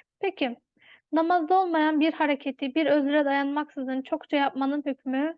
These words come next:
nedir diyor. Onu da okuyalım, sonra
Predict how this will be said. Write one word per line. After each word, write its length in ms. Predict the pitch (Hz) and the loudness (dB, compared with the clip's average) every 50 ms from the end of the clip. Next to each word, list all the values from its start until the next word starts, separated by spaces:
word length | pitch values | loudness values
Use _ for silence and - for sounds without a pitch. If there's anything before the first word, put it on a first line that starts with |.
| _ - | _ -4
nedir 500 | 277 254 233 220 233 214 - - - _ _ | -2 -2 -2 -2 -6 -8 -8 -18 -20 _ _
diyor. 380 | 285 240 240 247 294 311 - _ _ _ _ _ _ _ _ _ _ _ _ _ _ _ _ | -6 -4 -2 -2 -2 -2 -6 _ _ _ _ _ _ _ _ _ _ _ _ _ _ _ _
Onu 240 | - 302 277 262 240 | -2 0 0 0 0
da 180 | 233 - - _ _ _ _ | -2 -6 -8 _ _ _ _
okuyalım, 880 | - 277 - - - 285 277 262 254 247 269 294 311 330 349 359 370 - _ _ | -12 -12 -12 -4 -2 2 2 2 2 0 0 -2 -2 -4 -6 -10 -12 -14 _ _
sonra 480 | - 269 254 247 247 262 294 320 359 349 | -4 -4 -4 -2 0 0 0 0 -2 -6